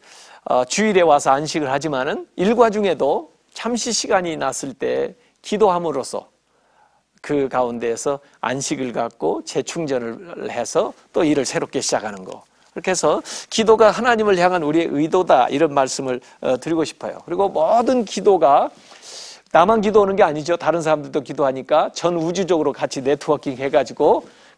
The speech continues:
그 다음에 하나님의 일을 이루어 나가는 그 일에 내가 한 부분을 감당하고 있다, 이런 마음으로 기도를 하면 참 좋을 것 같아요. 세 번째, 에, 저는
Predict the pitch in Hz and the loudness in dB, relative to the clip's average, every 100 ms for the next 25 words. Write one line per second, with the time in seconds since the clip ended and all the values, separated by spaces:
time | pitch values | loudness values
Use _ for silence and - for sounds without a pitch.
0 | _ 220 202 190 196 - - 185 160 151 | _ 2 2 4 -2 -4 -4 -4 -2 -2
1 | 143 139 127 139 139 127 113 147 180 - | -2 -2 -4 -2 -2 -2 -2 -2 -2 -6
2 | - - - 196 151 165 143 135 147 160 | -16 -6 0 2 4 2 2 0 -2 -6
3 | 151 147 139 135 143 143 139 127 127 127 | -6 -4 -4 -4 -4 -2 0 -2 -6 -2
4 | 135 127 127 143 185 185 160 160 165 160 | 2 4 4 2 0 2 2 2 0 0
5 | 135 277 302 - - - 175 160 135 135 | 2 0 -2 -18 -20 -6 0 2 2 -2
6 | 127 143 120 131 113 117 - 139 180 - | -2 -2 -2 -2 2 2 2 0 0 -4
7 | - - - - - - - 233 254 262 | -18 -12 -8 -6 -8 -6 4 6 8 6
8 | 254 - 247 226 226 - 185 185 190 202 | 2 2 4 6 4 6 6 6 4 0
9 | 202 | 0